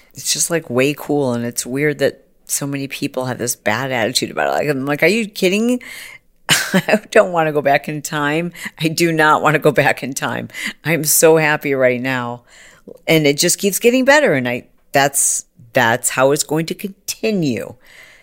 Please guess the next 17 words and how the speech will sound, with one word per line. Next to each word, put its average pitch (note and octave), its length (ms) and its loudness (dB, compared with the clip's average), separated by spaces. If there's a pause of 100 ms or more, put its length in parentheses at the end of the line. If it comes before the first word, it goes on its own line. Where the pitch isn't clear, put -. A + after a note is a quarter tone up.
(160)
to - 120 2
be. C3 160 0
Things D#3+ 320 0
are G3 80 4
going G3 180 0
to F3+ 60 -4
continue E3+ 600 -2
to E3 180 -2
get - 300 0
better B2+ 280 2
for B2+ 440 0
you. A#2+ 600 -2 (360)
So - 400 4 (360)
here E3+ 380 4
are D#3 300 4
those D3 280 0
categories C3 720 0